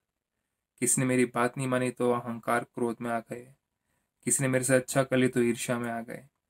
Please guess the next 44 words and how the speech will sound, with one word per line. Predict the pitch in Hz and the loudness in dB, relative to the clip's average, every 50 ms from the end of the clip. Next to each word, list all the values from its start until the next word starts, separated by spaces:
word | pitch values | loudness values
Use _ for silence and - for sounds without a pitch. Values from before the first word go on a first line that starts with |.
| _ _ - | _ _ -2
तो | 135 | 0
ये | 127 120 | 2 4
सारी | - - 139 135 139 143 143 | 4 6 6 6 4 4 2
चीज़ें | - - 131 127 131 120 - | 0 -2 -2 -2 -2 -6 -6
क्या | - 127 123 117 | -6 -6 -6 -6
हैं? | 117 117 120 | -8 -10 -6
ये | 117 | -2
सारी | 113 - - 120 120 120 120 117 | 2 2 2 2 2 0 -2 -4
हैं | 120 127 127 | -6 -8 -10
माया। | 127 123 117 117 117 113 113 113 113 113 - _ _ _ _ _ _ _ _ - | -10 -6 -4 -2 -2 -2 -2 -4 -8 -10 -12 _ _ _ _ _ _ _ _ -2
माया | 123 120 120 | 0 0 0
मतलब | 123 123 - - 131 123 | -2 -4 -4 -2 -2 -2
हमारे | 120 117 113 117 120 | -2 -2 0 0 0
अंदर | 117 117 120 123 123 | 0 -2 -2 -4 -4
की | - 123 | -6 -6
कमजोरियाँ। | - - 120 120 117 120 120 120 120 117 113 113 - _ _ _ _ _ _ _ _ _ _ _ - | -6 -6 -6 -6 -4 -4 -4 -2 -2 -4 -6 -6 -10 _ _ _ _ _ _ _ _ _ _ _ -2
तो | 131 | 0
अहंकार | 123 120 127 127 - 131 127 | 0 0 0 0 0 0 0
में | 127 127 | 0 0
ना | 127 131 131 131 | 0 2 2 2
आना, | 131 131 131 131 131 | 2 0 0 -2 -2
क्रोध | - _ - 123 120 123 123 | -4 _ -2 0 0 0 0
में | 123 117 113 | -4 -6 -4
ना | 117 120 127 131 | -4 -2 -2 -2
आना। | 127 123 123 123 123 123 123 135 - _ _ _ _ _ _ _ _ _ _ _ - | -2 -2 -2 -4 -4 -6 -6 -10 -14 _ _ _ _ _ _ _ _ _ _ _ -8
तो | 127 | -6
बाबा | 120 117 117 131 | -4 -2 -2 -2
कहते | 127 143 135 135 - 139 | 0 -2 -2 -2 -2 -2
हैं | 139 135 | -2 0
जैसे | 135 123 - - 147 | 0 0 0 0 0
कि | - 139 135 | 0 -2 0
ज्ञान | 131 131 127 127 | 0 0 0 0
में | 131 131 | 0 -2
सिखाया | 127 - - - 127 123 123 127 | -4 -6 -6 -4 0 0 2 2
गया | 131 135 131 | 2 0 0
कि | - 139 131 | 0 0 0
अगर | 127 123 127 131 | 2 2 2 0
इच्छाएं | 127 - - - - 131 127 123 | -2 -4 -4 -2 0 2 2 2
ज़्यादा | 123 127 117 113 127 123 123 | 2 2 0 2 2 0 0
रखी | 123 123 - - - - 131 127 123 | 0 -2 -6 -10 -12 -8 -6 -6 -6
जाएं | 120 - 127 127 127 123 120 127 - _ _ _ _ _ _ - | -4 -2 0 0 0 0 -2 -6 -12 _ _ _ _ _ _ -8
तो | 127 120 | -8 -4
क्रोध | - 123 123 120 113 117 | 0 0 0 2 0 0
आएगा, | 117 113 113 113 110 117 117 | -2 -4 -4 -6 -8 -12 -16